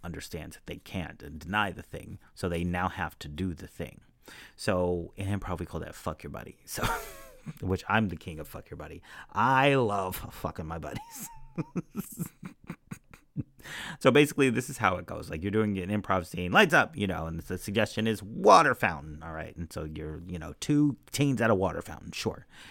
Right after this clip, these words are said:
And then, uh, you know, you go like, "I'm next in line for the water fountain. How dare you cut in front of me?"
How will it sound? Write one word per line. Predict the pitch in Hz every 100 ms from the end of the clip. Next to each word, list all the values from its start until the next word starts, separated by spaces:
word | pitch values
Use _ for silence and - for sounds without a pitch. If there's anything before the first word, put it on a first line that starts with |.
| - -
And | 107
then, | 110 98 95 95 - - 92 -
uh, | 92 90 85
you | 98
know, | 90
you | 80 82
go | 87
like, | 90 - -
"I'm | 151 180 170 151 147 160 160 165 165 175
next | 202 151 - -
in | 165
line | 170 160 147
for | 165
the |
water | 165 143 143
fountain. | 131 139 139 143
How | - 156
dare | 170 143 165 175
you | 160
cut | 151 165 147
in | 147
front | 151 147
of | 135 120
me?" | 107 82